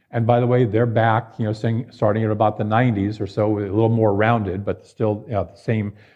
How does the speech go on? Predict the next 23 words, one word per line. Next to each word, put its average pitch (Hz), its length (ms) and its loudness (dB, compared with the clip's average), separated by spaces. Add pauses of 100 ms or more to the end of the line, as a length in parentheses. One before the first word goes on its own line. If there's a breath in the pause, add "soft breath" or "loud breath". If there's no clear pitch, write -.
(120)
general 110 380 2
idea. 101 460 -2 (580 soft breath)
And 135 180 2
the 123 60 0
same 170 300 2
idea 135 340 2
that 127 200 -2
eyewear 127 580 0
can 127 240 -4
be 107 340 -2 (1200 soft breath)
fun. 170 440 0 (4000)
So, 151 160 0
but 147 180 2
even 254 200 2
if - 140 0
we 180 80 4
don't 156 240 0
get 143 100 0
rich 139 420 0
in 113 140 -2
money 127 240 2
or 110 80 4
fame, 131 600 0